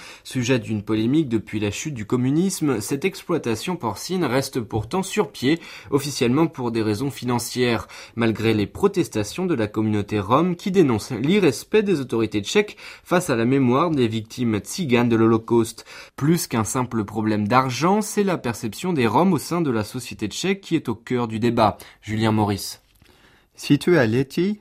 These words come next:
Speaker 2: au sud de la Bohême, une grande exploitation élève près de treize mille porcs et représente l'un des poumons économiques de la région. Exactement au même emplacement, soixante-dix ans plus tôt, se trouvait un camp d'internement de Roms. Mille trois cent huit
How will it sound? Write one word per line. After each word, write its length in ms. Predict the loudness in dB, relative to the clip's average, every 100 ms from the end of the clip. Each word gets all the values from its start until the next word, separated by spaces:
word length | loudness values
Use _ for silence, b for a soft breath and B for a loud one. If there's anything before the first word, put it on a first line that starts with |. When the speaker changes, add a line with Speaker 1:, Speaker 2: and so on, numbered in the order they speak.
| -4
Speaker 2:
au 80 |
sud 220 | -4 0 2
de 60 |
la 100 | 2
Bohême, 480 | 4 2 4 2 0 B B B
une 140 | 2 2
grande 260 | 2 2
exploitation 800 | 2 0 2 2 2 -2 -2 2
élève 300 | 4 2 0
près 160 | 0 0
de 120 | 2
treize 360 | -2 0 2 2
mille 180 | 0
porcs 380 | 2 2 2 -2
et 140 | -2 0
représente 640 | 0 0 0 2 0 0
l'un 240 | 0 2 2
des 160 | 2
poumons 400 | -2 0 0 0 0
économiques 580 | 0 2 2 4 2 2
de 100 | 2
la 160 | 2
région. 340 | 2 0 -2 -2 b b b b b b
Exactement 720 | -2 0 2 2 4 4 6
au 20 | 6
même 240 | 6 4
emplacement, 580 | 2 2 0 2 2 0
soixante-dix 800 | -6 -2 -2 2 2 2 2 0
ans 80 |
plus 180 | 0 -2
tôt, 240 | 0 0 0 B B B
se 160 | -6 -6
trouvait 300 | -2 0 2
un 160 | 2 2
camp 220 | 0 0
d'internement 600 | 2 0 0 2 2 2
de 80 | 2
Roms. 440 | 2 0 0 -4 -12 b b b b -4
Mille 280 | 2 2 2
trois 260 | 0 -2
cent 200 | 0 0
huit 240 | 0 0